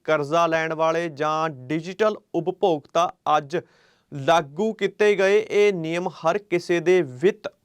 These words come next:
ਅਤੇ ਯੋਜਨਾਬੰਦੀ ਨੂੰ ਪ੍ਰਭਾਵਿਤ ਕਰਨਗੇ। ਜੇਕਰ ਤੁਸੀਂ ਅਜੇ ਤੱਕ ਤਿਆਰੀ ਨਹੀਂ ਕੀਤੀ ਹੈ, ਤਾਂ ਤੁਹਾਨੂੰ ਦੇਰੀ, ਪਰੇਸ਼ਾਨੀਆਂ ਅਤੇ ਜੁਰਮਾਨਿਆਂ ਦਾ ਸਾਹਮਣਾ ਕਰਨਾ ਪੈ ਸਕਦਾ ਹੈ, ਤੇ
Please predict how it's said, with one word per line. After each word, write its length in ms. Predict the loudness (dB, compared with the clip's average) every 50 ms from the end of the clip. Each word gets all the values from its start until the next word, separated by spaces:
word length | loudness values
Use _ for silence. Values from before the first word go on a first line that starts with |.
| -2 -2
ਅਤੇ 260 | -2 0 0 2 2 2
ਯੋਜਨਾਬੰਦੀ 920 | 2 0 -2 0 0 0 2 2 0 0 0 0 0 -4 -4 -4 -4 -4
ਨੂੰ 180 | -2 -4 -4 -4
ਪ੍ਰਭਾਵਿਤ 580 | -2 -2 0 2 2 2 2 2 -2 -4 -6 -4
ਕਰਨਗੇ। 440 | -4 -4 -2 -2 -2 -2 -2 -2 -4 -6 _ _ _ _ _ _ _ _ _
ਜੇਕਰ 380 | 0 2 2 2 4 0 0 0
ਤੁਸੀਂ 360 | 0 -2 -2 0 -2 -2 -4 -2 -2 -2 0
ਅਜੇ 160 | 2 2 0
ਤੱਕ 360 | 2 2 0 -2 0 _ -6 -6
ਤਿਆਰੀ 500 | -4 _ 2 2 4 4 2 0 0 -2
ਨਹੀਂ 280 | -4 -4 -2 -2 -2 -4
ਕੀਤੀ 480 | -4 -4 -4 -4 -4 -6 -6 -2 2 2
ਹੈ, 120 | 2 2 2
ਤਾਂ 240 | 0 0 -2 -2
ਤੁਹਾਨੂੰ 600 | -2 -2 -2 -2 -2 -2 -2 -4 -6 -6 -6 -8 -8
ਦੇਰੀ, 420 | -6 -4 -4 -2 -2 -2 -4 -4 -4
ਪਰੇਸ਼ਾਨੀਆਂ 1040 | -2 -2 -2 0 0 -2 -4 -2 -2 0 0 0 -4 -6 -4 -2 0 0 0 0 0
ਅਤੇ 300 | -2 -2 -4 -2 -2 -4
ਜੁਰਮਾਨਿਆਂ 640 | -4 -4 -6 -6 -2 -2 -2 -2 -2 -2 -2 0 2
ਦਾ 220 | 2 2 2 0
ਸਾਹਮਣਾ 460 | -2 -4 -6 -6 -6 -4 -2 -4 -4 -2
ਕਰਨਾ 280 | -2 -4 -2 -2 -4
ਪੈ 160 | -2 -2 -4
ਸਕਦਾ 360 | -4 -4 -8 -4 0 0 0 0
ਹੈ, 60 | -2 -6 _ _ -20 -20 -20 _ _ _ -6
ਤੇ 140 | -6 -6